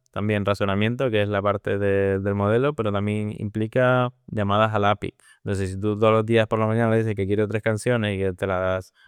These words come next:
busque en Spotify, vas a, lo mejor es tener una skill, porque sí, el decidir qué canción lo puedes hacer con la parte del modelo,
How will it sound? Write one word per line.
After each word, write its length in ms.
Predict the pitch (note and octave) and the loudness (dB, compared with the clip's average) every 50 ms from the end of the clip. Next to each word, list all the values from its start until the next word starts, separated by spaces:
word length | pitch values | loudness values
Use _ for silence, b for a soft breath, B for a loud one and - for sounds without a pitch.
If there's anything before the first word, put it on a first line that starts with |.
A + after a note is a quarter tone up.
| b - | b -6
busque 260 | - A2+ G#2+ - - | -2 -2 -2 -2 -2
en 60 | A2 A2 | -2 -2
Spotify, 680 | G#2+ - - A#2 G#2+ A2+ A2 - B2 B2 C3+ E3 G3+ b b b b b b b b b _ _ - | -2 -2 -2 -2 0 0 0 2 4 4 4 2 -2 b b b b b b b b b _ _ -6
vas 160 | - A2 A2+ | -2 0 2
a, 200 | A2+ A2 A2+ A2 - - | 4 4 4 2 0 0
lo 140 | A2 A2 | -2 0
mejor 220 | G#2+ G#2+ A2+ A#2 A#2 | 0 2 2 2 2
es 60 | A#2 | 2
tener 200 | - B2 B2 A#2+ | 2 2 2 2
una 160 | B2 B2 B2 A#2 | 2 0 0 -2
skill, 380 | - - C3 B2+ C3 D3+ E3 _ _ _ _ _ _ b b b b b b - | -2 0 0 0 0 -2 -8 _ _ _ _ _ _ b b b b b b -8
porque 460 | - G2+ G2 G#2 G2+ F#2+ F#2 F#2+ - _ _ _ | -8 -4 0 0 2 2 0 -2 -4 _ _ _
sí, 340 | _ - B2+ A#2 G2+ F#2+ - - - | _ -2 0 0 0 0 -4 -6 -4
el 460 | - G#2 G#2 G2+ G2+ G2+ G2+ G2 G2+ G2 | 0 0 2 4 4 2 2 0 -2 -2
decidir 480 | G#2+ G#2 G2+ - A2+ A2+ A2+ A#2+ A#2+ | -2 -2 -2 0 0 2 2 2 2
qué 120 | A#2+ - B2+ | 0 0 0
canción 560 | C3 B2 B2 - C3+ C3 C#3 D3 D3+ D#3 - _ _ _ _ _ _ _ _ _ _ _ - | 0 0 0 0 0 -2 -2 -2 -6 -8 -10 _ _ _ _ _ _ _ _ _ _ _ -14
lo 220 | - - A2+ A2 | -4 -2 -2 2
puedes 180 | A2 A#2 A#2 A#2 | 2 2 2 0
hacer 340 | A#2 - A#2 A#2 B2 C3 | -2 0 0 -2 -2 -2
con 460 | - - - A2 A2 G#2+ G#2 G#2+ G#2 G#2 | -6 -6 -4 -2 -2 0 0 -2 0 0
la 100 | G#2 G2+ | 0 2
parte 240 | A2 G#2+ G#2 - | 0 0 2 2
del 100 | A2+ A2 | 0 2
modelo, 440 | G#2 G#2 G2+ G#2 G#2 G2+ F#2+ F#2 - | 2 2 4 4 4 2 0 -2 -6